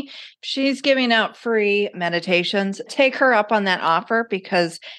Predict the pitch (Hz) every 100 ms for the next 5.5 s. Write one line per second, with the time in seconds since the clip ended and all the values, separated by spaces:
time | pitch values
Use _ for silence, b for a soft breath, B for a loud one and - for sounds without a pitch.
0 | B 180 185 180 - 165 165 170 - 160
1 | - 175 160 160 156 147 147 - 143 147
2 | 139 143 143 143 - 85 - - B B
3 | B 202 185 233 233 254 240 220 - 247
4 | 254 233 214 - - - 196 190 - -
5 | 180 170 240 -